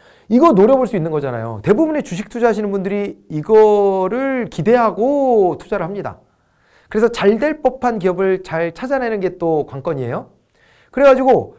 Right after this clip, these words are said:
그 기업을 만들어서 운영하는 것은 진짜 피말르는 일이고, 응?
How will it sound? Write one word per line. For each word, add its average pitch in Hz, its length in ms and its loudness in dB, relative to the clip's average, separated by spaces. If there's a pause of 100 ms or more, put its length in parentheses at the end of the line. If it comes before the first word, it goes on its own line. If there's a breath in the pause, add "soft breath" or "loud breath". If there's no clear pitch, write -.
그 262 200 2
기업을 247 380 0
만들어서 226 420 -2
운영하는 220 400 -2
것은 214 160 -2
진짜 180 180 -2
피말르는 330 640 0
일이고, 120 720 -6 (500)
응? 175 220 -8